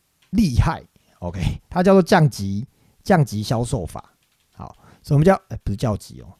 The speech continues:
降级。好，意思是说，如果你是在财富流教练圈里面的，OK，你可以跟，直接跟他谈大展拳脚，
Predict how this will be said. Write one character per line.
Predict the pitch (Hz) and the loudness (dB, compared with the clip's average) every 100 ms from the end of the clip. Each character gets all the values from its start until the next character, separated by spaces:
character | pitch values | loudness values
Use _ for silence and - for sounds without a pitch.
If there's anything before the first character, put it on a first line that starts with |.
| _ _ _ | _ _ _
降 | - 160 92 73 - | -6 -6 -4 -10 -16
级。 | - 73 58 95 _ _ _ _ | -20 -20 -20 -20 _ _ _ _
好， | - - _ _ _ _ | -20 -20 _ _ _ _
意 | 247 190 | 4 6
思 | - | 6
是 | 170 180 | 2 2
说， | 143 - 131 135 - _ _ _ | 0 0 0 0 -4 _ _ _
如 | 147 175 | 0 4
果 | 156 80 - _ | 2 2 -8 _
你 | 107 | -6
是 | 98 160 127 82 - | -4 -2 -2 -4 -8
在 | 123 104 | -8 -8
财 | 92 90 | -8 -8
富 | |
流 | 104 87 | -6 -6
教 | 101 | -6
练 | 92 90 | -6 -6
圈 | 87 | -8
里 | 80 | -10
面 | 73 76 | -12 -14
的， | - _ _ | -16 _ _
OK， | - 90 | -12 -8
你 | 127 | -8
可 | - | -8
以 | 196 | -6
跟， | 117 | -6
直 | 107 98 | -6 -6
接 | 101 | -8
跟 | 101 | -6
他 | |
谈 | 98 78 78 - | -6 -8 -10 -14
大 | - 98 | -10 -10
展 | 80 | -10
拳 | 80 78 | -14 -14
脚， | 80 60 | -12 -16